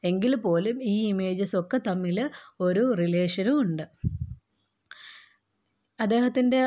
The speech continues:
മനസ്സിലുള്ള വിചാരങ്ങൾക്ക്, അല്ലെ ഈ കവിതയിൽ എക്സ്പ്രസ് ചെയ്തിരിക്കുന്ന വിചാരങ്ങൾക്കൊന്നും ഒരു കണ്ടിന്യൂറ്റിയും ഇല്ല. ആ, അത്, ആ, ഇങ്ങനെ പകുതിക്ക് പകുതിക്ക് വെച്ച് മുറിഞ്ഞു പോകുന്ന ആണ് അദ്ദേഹത്തിൻ്റെ മനസ്സിലെ വിചാരങ്ങളൊക്കെ. പക്ഷെങ്കിൽ ഈ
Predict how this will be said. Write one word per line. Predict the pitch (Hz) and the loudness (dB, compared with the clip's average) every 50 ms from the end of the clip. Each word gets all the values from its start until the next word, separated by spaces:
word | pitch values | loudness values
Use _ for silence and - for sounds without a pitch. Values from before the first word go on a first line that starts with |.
| 254 - | 2 0
മനസ്സിലുള്ള | 233 214 220 214 208 - 233 220 208 208 220 | -2 -2 -2 -2 -2 0 0 2 2 2 2
വിചാരങ്ങൾക്ക്, | 214 202 190 180 190 190 185 202 208 208 202 190 - 190 | 2 2 2 2 0 0 0 0 0 0 0 -2 -2 -2
അല്ലെ | 190 196 196 202 | 0 0 2 0
ഈ | 208 202 - | 0 0 0
കവിതയിൽ | 190 185 190 196 208 220 220 208 | 0 0 2 2 2 2 2 0
എക്സ്പ്രസ് | 185 - - - - 208 196 202 | -2 -4 -6 -2 -2 -2 0 0
ചെയ്തിരിക്കുന്ന | 233 214 202 196 196 190 - 202 202 202 185 180 | 0 0 2 0 0 -2 -2 -4 -2 -2 -2 -2
വിചാരങ്ങൾക്കൊന്നും | 180 185 185 185 185 196 202 208 208 208 196 185 185 190 208 202 | -2 -2 -2 -2 -2 -2 -2 -2 -2 -4 -4 -6 -4 -4 -4 -4
ഒരു | 185 185 202 208 208 | -2 -2 -4 -4 -4
കണ്ടിന്യൂറ്റിയും | 196 175 175 180 190 190 190 196 196 185 185 233 226 220 185 165 | -4 -4 -2 -2 -2 -2 0 0 0 0 -2 -2 0 0 0 0
ഇല്ല. | 160 165 180 240 262 - _ - - - - - - - _ | 0 -2 -2 -2 -4 -6 _ -18 -16 -16 -16 -18 -20 -12 _
ആ, | - 196 196 196 196 196 | -4 0 0 2 2 2
അത്, | 208 196 226 240 269 285 277 - _ _ | 0 0 0 0 -2 -4 -8 -12 _ _
ആ, | - 220 220 214 220 226 | -4 -2 -2 -2 -2 0
ഇങ്ങനെ | 226 233 233 240 240 | 0 0 0 0 0
പകുതിക്ക് | 247 226 226 220 240 233 - 240 262 | 0 0 0 0 0 -2 0 0 0
പകുതിക്ക് | 233 233 208 196 - 233 | 0 2 0 2 2 2
വെച്ച് | 214 214 247 240 233 | 2 2 2 2 2
മുറിഞ്ഞു | 226 220 214 220 247 247 220 | 2 2 2 2 2 4 4
പോകുന്ന | 208 202 208 202 202 208 202 - - - 208 190 | 4 2 2 2 2 0 -2 -2 -4 -2 -2 0
ആണ് | 185 190 196 185 | 0 0 0 0
അദ്ദേഹത്തിൻ്റെ | 180 185 185 185 185 180 180 202 196 180 | 0 0 0 0 -2 -2 -2 -2 -2 0
മനസ്സിലെ | 175 180 175 190 190 208 247 277 262 | -2 -2 -2 0 0 0 0 0 0
വിചാരങ്ങളൊക്കെ. | 233 202 185 208 196 185 196 190 190 175 170 - 180 156 - - - - - - - _ - | 0 0 2 2 2 2 0 0 0 -2 -2 -2 -4 -6 -8 -10 -16 -18 -20 -20 -10 _ -4
പക്ഷെങ്കിൽ | 220 - - 247 233 240 226 220 226 262 370 359 - - - - - - - - _ _ _ _ _ _ - | -4 -2 0 0 2 2 2 2 2 0 -2 -4 -8 -12 -14 -14 -16 -18 -20 -20 _ _ _ _ _ _ 0
ഈ | 226 226 | 2 4